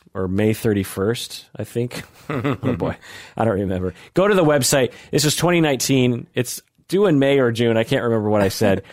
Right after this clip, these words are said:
<laughs> But it's a scholarship that is two thousand five hundred dollars.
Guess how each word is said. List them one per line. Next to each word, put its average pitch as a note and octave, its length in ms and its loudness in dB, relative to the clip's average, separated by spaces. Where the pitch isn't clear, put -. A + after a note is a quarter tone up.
<laughs> - 280 -10
But C3+ 100 2
it's C3+ 220 0
a B2 160 4
scholarship D3+ 640 0
that A2+ 260 2
is G#2 360 0
two D3+ 160 0
thousand A#2 400 0
five G#2+ 240 0
hundred G2 240 0
dollars. E2 460 -8